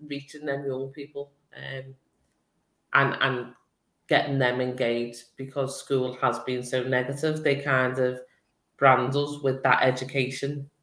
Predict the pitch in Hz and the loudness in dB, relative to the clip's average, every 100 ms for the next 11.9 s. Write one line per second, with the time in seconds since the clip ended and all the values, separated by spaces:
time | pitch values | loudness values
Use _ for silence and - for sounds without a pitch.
0 | _ _ _ _ - 139 - - 139 143 | _ _ _ _ -2 -2 -2 2 4 4
1 | 156 175 165 160 147 147 147 147 147 147 | 2 2 2 4 4 4 4 2 2 0
2 | 147 147 - - 135 147 139 139 135 135 | -4 -6 -10 -12 -2 4 6 6 2 -2
3 | - - - 147 135 143 139 127 123 131 | -12 -20 0 2 2 2 2 4 4 4
4 | 135 131 127 131 131 123 123 - _ _ | -2 -2 -2 -4 -6 -6 -8 -12 _ _
5 | _ - 131 131 - 131 123 131 135 - | _ -4 -2 -2 2 2 2 0 -2 0
6 | 180 175 180 175 156 160 160 147 139 139 | 2 4 4 2 2 4 2 2 2 2
7 | 156 156 143 147 139 143 143 143 143 139 | 0 -2 -2 0 0 2 2 2 0 0
8 | 135 147 139 135 147 135 139 139 - _ | 0 0 -2 -2 -4 -4 -4 -6 -12 _
9 | - 170 156 160 156 151 143 147 160 160 | -2 2 4 4 2 0 2 0 -2 2
10 | 160 156 139 143 147 151 147 151 147 139 | 2 4 2 2 0 0 0 -2 -2 -2
11 | 139 143 147 143 135 139 123 131 | -2 -4 -8 -8 -10 -10 -10 -10